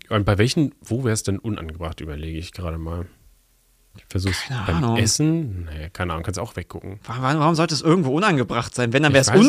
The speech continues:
Speaker 2: unpraktisch.
Speaker 1: nicht. Ja, ich überlege halt gerade.
Speaker 2: Du kannst, du, du,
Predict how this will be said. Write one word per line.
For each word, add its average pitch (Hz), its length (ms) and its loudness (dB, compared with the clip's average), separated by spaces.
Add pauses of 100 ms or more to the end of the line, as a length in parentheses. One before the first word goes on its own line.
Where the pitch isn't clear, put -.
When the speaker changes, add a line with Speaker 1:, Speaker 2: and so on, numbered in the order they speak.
Speaker 2:
unpraktisch. - 640 0
Speaker 1:
nicht. - 0 -
Ja, 104 100 -2
ich 101 140 -8
überlege 107 540 -4
halt 85 260 -6
gerade. 90 160 -12
Speaker 2:
Du 90 60 -4
kannst, - 340 2
du, 160 80 4
du, 143 280 -2